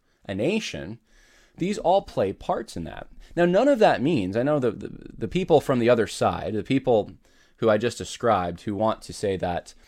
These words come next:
nations are just ideas, they start freaking out at this point, 'cause they start saying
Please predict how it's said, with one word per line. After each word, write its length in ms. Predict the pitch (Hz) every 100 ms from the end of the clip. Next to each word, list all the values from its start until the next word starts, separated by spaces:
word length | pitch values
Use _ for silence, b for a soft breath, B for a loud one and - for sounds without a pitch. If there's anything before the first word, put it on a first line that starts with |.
| b b
nations 420 | 104 113 110 107
are 60 | 92
just 220 | 90 85
ideas, 440 | 85 85 117 92 90
they 140 | 143
start 240 | - 156
freaking 360 | - 135 110 95
out 180 | 139 160
at 80 | -
this 160 | 87
point, 320 | - 87 85
'cause 120 | 98 90
they 120 | 127
start 320 | - 151 107
saying 440 | - 92 90 87